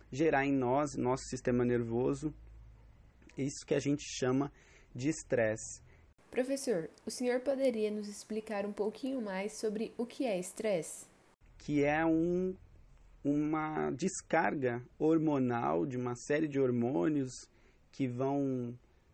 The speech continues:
Speaker 1: percorrer o nosso corpo e que vão nos desestabilizar em algum,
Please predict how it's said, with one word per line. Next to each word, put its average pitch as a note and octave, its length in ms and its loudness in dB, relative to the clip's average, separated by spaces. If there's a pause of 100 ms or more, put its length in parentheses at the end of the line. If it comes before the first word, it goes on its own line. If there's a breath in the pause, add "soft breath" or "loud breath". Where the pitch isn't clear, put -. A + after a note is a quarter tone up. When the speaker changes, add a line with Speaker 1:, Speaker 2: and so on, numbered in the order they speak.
(120)
Speaker 1:
percorrer C3+ 480 4
o C3+ 80 4
nosso B2 420 -2
corpo E3 640 -2
e D#3+ 80 -8
que F3 120 -2
vão D#3+ 200 4
nos E3 200 2
desestabilizar D3 1160 0
em C#3+ 100 0
algum, C#3 640 -2